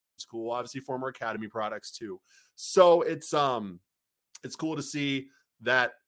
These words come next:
even though they sort of took a year off from N P S L North play, that sort of pipeline up through, you know, the Academy to the main, um, you know, N P S L roster is still there. It still exists.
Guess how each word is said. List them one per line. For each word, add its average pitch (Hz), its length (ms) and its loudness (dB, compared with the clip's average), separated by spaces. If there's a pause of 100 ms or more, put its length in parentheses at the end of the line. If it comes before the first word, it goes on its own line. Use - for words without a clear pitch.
(140)
even 165 260 -2
though 139 460 6
they 127 240 2
sort 127 240 -2
of 117 140 -6 (100)
took 147 220 -6
a 127 40 -6
year 120 240 2
off 107 360 -2
from 113 260 -8
N 117 100 -4
P 120 160 -6
S 113 160 -2
L 107 120 -4
North 104 240 -4
play, 92 400 -4 (340)
that 117 380 0
sort 123 180 0
of 117 140 -4
pipeline 127 600 0
up 113 240 -4
through, 113 540 0
you 110 80 -8
know, 104 60 -6
the 104 100 -2
Academy 123 640 2
to 120 160 -8
the 110 80 -4
main, 117 500 0 (560)
um, 104 420 2
you 101 80 -4
know, 101 80 -6
N 117 120 -6
P 120 160 -4
S 113 160 0
L 110 80 2
roster 107 380 0
is 104 140 -6
still 98 360 -2
there. 127 440 -2
It 113 140 -12
still 98 600 -2 (340)
exists. 117 720 0